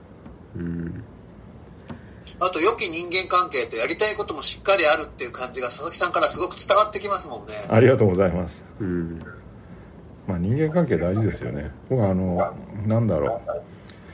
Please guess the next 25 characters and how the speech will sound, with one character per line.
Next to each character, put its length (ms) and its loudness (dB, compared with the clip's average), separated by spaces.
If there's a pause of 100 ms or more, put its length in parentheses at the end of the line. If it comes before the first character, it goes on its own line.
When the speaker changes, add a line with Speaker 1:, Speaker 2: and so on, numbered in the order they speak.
(380)
Speaker 3:
う。 60 -4
あ 60 -2
の、 800 -2 (720)
例 80 10
え 40 10
ば 120 4
ね、 120 2
そ 120 -4
の、 300 -2 (460)
頼 220 4
ま 140 8
れ 100 4
た 140 2
ら 100 -2
大 200 4
体 200 4
引 60 -16
き 120 0
受 100 4
け 60 4
る 100 4
ん 80 -4
で 80 -10
す 40 -16
よ。 80 -12